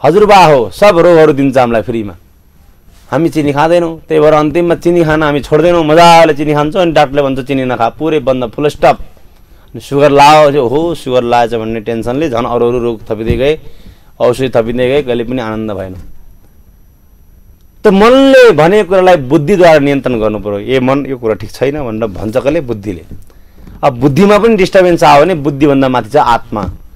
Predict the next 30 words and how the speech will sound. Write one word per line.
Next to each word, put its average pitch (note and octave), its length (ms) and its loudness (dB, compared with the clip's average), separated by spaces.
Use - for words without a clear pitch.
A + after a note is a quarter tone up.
अनि C#3 100 -6
अन्तरात्माबाट C3 800 -2
यो A#2 40 -14
कुरा A#2 200 -6
ठिक C3 240 -10
हो C3 100 -8
कि G#2 140 -14
होइन G2 200 -10
भनेर G2 200 -10
एकचोटि, A2 440 -6
एकचोटि D3 340 -2
सोध्नुहोस् D#3 360 -2
त E3+ 40 0
जिन्दगीको D3+ 380 0
हरेक C3 320 2
कुरालाई। C#3+ 460 0
आत्माले F#3+ 380 2
दुईटा G3 240 2
आवाज F3+ 200 6
दिन्छ, C3 260 -4
ठिक G#3 240 2
या A3+ 120 6
बेठिक, F#3 360 2
सही G3+ 540 2
हामीलाई D3 280 2
उत्तर C#3 280 -2
दिएको A2+ 320 -6
हुन्छ। G2+ 160 -10
तर A#2 200 -6
हामीलाई, A#2 400 -2